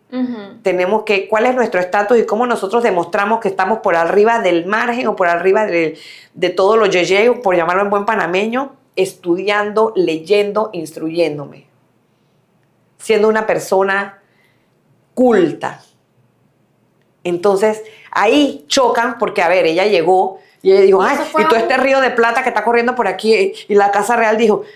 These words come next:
Speaker 2: nosotros generamos este billete, así que usted quédese quietecita ahí, que a usted le toca su parte y usted haga su agenda royal y chao que nos vemos"? Y ella dijo, "¿Qué? No, yo quiero plata pa' mí, yo quiero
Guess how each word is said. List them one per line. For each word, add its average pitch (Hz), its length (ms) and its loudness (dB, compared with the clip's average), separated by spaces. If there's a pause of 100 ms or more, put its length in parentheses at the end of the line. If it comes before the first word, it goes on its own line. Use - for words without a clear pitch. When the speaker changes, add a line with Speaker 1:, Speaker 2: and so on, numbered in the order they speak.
(140)
Speaker 2:
nosotros 208 580 0
generamos 226 500 0
este 247 180 0
billete, 240 560 0 (240)
así - 220 -4
que - 80 0
usted 247 240 -2
quédese 285 320 -2
quietecita 233 460 -2
ahí, 302 140 -2
que 269 80 -2
a - 40 2
usted - 160 -2
le 240 60 0
toca 269 240 -2
su 240 180 -2
parte 381 320 0
y 302 60 2
usted 240 200 0
haga 262 300 0
su 214 140 -2
agenda 226 320 0
royal 320 280 0
y 214 60 -4
chao 214 180 0
que 247 80 0
nos 233 140 0
vemos"? 233 400 0 (300)
Y 254 140 4
ella 254 180 6
dijo, 226 240 2
"¿Qué? 269 440 2 (200)
No, 190 440 2
yo 190 200 2
quiero 190 280 2
plata 285 340 0
pa' 294 120 2
mí, 254 280 0
yo 190 140 0
quiero 214 340 0